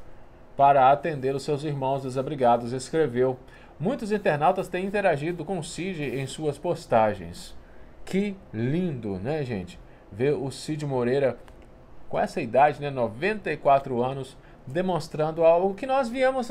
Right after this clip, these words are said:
fazer no mundo, né? Que é fazer o bem, amar o próximo, sem esperar nada em troca. Não é isso?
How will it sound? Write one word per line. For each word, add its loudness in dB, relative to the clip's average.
fazer 2
no -4
mundo, -2
né? 0
Que -4
é 0
fazer 2
o 4
bem, 2
amar 4
o 2
próximo, 6
sem -2
esperar 2
nada 2
em -8
troca. 6
Não -4
é 2
isso? -2